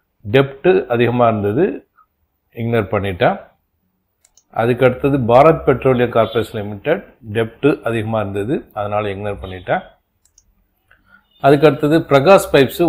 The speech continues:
வால்யூம் கம்மியா இருந்தது, அதனால ignore பண்ணிட்டேன். நெல்கோ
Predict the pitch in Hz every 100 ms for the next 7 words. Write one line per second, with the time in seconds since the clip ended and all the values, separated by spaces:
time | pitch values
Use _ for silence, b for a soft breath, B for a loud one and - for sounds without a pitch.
0 | 113 120 131 139 131 110 113 113 107 95
1 | 98 143 - - - 104 104 107 98 101
2 | 95 98 92 90 170 - _ _ _ _
3 | _ _ _ _ _ 110 127 165 175 170
4 | 175 190 -